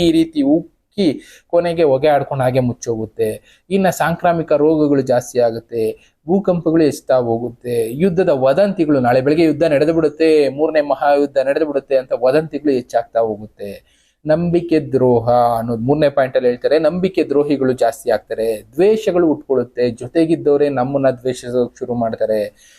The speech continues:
ನಮ್ಮ ಶತ್ರುಗಳು ನಮ್ ಜೊತೆಗೆ ಬದುಕ್ತಾ ಇರ್ತಾರೆ, ನಮ್ಮನ್ನ ಹತ್ಯೆ ಮಾಡೋ ಪ್ರಯತ್ನಗಳು ನಡೆಯುತ್ತೆ.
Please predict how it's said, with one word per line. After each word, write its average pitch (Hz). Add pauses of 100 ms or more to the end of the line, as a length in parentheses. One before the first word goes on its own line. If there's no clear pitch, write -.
(140)
ನಮ್ಮ 180
ಶತ್ರುಗಳು 170
ನಮ್ 139
ಜೊತೆಗೆ 139
ಬದುಕ್ತಾ 123
ಇರ್ತಾರೆ, 123
ನಮ್ಮನ್ನ 120
ಹತ್ಯೆ 117
ಮಾಡೋ 107
ಪ್ರಯತ್ನಗಳು 101
ನಡೆಯುತ್ತೆ. 98